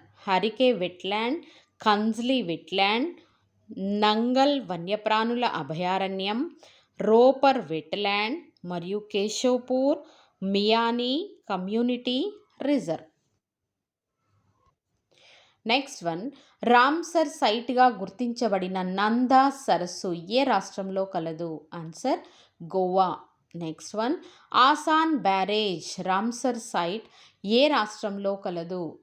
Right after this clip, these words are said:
ఆన్సర్ ఉత్తరాఖండ్. నెక్స్ట్ వన్, పాలా వెట్‌ల్యాండ్ ఏ రాష్ట్రంలో కలదు? ఆన్సర్ మిజోరాం. నెక్స్ట్ వన్, అంక సముద్ర బర్డ్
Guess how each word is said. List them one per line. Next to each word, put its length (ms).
ఆన్సర్ 580
ఉత్తరాఖండ్. 880
నెక్స్ట్ 540
వన్, 180
పాలా 420
వెట్‌ల్యాండ్ 720
ఏ 200
రాష్ట్రంలో 680
కలదు? 460
ఆన్సర్ 520
మిజోరాం. 960
నెక్స్ట్ 420
వన్, 200
అంక 400
సముద్ర 600
బర్డ్ 400